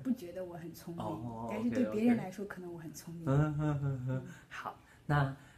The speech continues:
Speaker 2: 所以你会好像不是那么的认同这些人对你的形容，
Speaker 1: 嗯。对。
Speaker 2: 那你自己来形容你自己，你会怎么形容呢？
Speaker 1: 嗯，因为我，如果我自己形容自己的话，就是比较内在的东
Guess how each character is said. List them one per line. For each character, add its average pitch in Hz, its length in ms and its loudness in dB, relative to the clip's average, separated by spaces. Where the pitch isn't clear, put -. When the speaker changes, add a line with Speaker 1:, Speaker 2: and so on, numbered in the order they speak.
Speaker 2:
所 - 320 0
以 175 160 6
你 113 180 6
会 127 640 4
好 - 240 -6
像 185 300 2
不 110 160 0
是 147 300 0
那 156 180 4
么 120 160 4
的 107 520 -2
认 147 300 4
同 - 420 -6
这 135 100 6
些 127 220 4
人 104 440 2
对 127 180 4
你 101 100 -2
的 101 80 0
形 104 320 -6
容， 101 220 -4
Speaker 1:
嗯。 - 20 -8
对。 - 60 -12
Speaker 2:
那 143 220 2
你 117 120 2
自 - 220 4
己 123 160 6
来 113 140 8
形 113 200 0
容 123 140 4
你 101 140 -4
自 117 160 0
己， 101 240 -8
你 117 120 0
会 143 160 8
怎 120 120 4
么 110 100 2
形 113 280 -2
容 104 240 -6
呢？ 110 160 -8
Speaker 1:
嗯， 170 200 -10
因 226 120 2
为 226 80 6
我， 214 200 2
如 233 140 4
果 247 120 4
我 202 100 4
自 254 160 -2
己 214 100 0
形 196 200 -4
容 190 100 -2
自 190 140 -4
己 180 100 -6
的 165 140 -12
话， 175 160 -6
就 185 100 -10
是 190 120 -8
比 175 120 -14
较 170 300 -10
内 233 220 8
在 190 200 -6
的 160 120 -12
东 165 140 -12